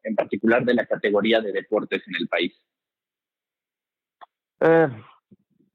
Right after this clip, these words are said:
Speaker 2: mira, lo, lo, lo más fácil es decir que son dos grupos muy poderosos, son dos grupos globales, eh, con mucha experiencia, con un equipo,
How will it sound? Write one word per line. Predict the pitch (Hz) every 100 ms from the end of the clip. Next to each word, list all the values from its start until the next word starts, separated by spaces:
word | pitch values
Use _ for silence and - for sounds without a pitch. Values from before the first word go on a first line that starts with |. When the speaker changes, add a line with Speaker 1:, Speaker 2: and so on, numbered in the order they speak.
| 113
Speaker 2:
mira, | 135 123
lo, | 120 110 -
lo, | 113 95
lo | 117
más | 117 123
fácil | 135 127 123
es |
decir | 107 110 120 117 113
que | 110 98 82 -
son | 123 117 113
dos | 104 107 98
grupos | 107 101 104 95 - _ _ _ _
muy | 104 113 117 113
poderosos, | 95 92 90 95 - 120 - _ -
son | 95 98
dos | 98
grupos | 95 95 - 92 87
globales, | 101 87 85 95 101 107 101 _ _ _ _ _ _
eh, | - 90 85
con | 107 107
mucha | 113 113 120
experiencia, | - - 98 107 107 104 113 104 101
con | 98 101
un | 107 107
equipo, | 101 104 101 113 104 90 85